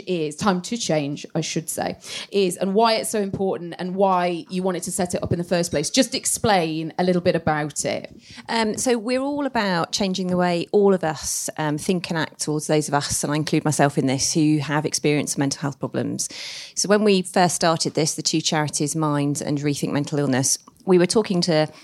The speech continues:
Speaker 2: the people that we support, and they were saying, you know, "It's great, you know, we go out,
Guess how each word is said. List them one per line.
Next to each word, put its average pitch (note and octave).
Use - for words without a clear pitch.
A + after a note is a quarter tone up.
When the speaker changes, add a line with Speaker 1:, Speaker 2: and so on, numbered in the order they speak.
Speaker 2:
the -
people F3
that D3+
we E3
support, C#3+
and F3
they F#3+
were F#3+
saying, F3
you G#3+
know, F3+
"It's -
great, F#3
you E3+
know, C3+
we E3+
go F#3
out, D3+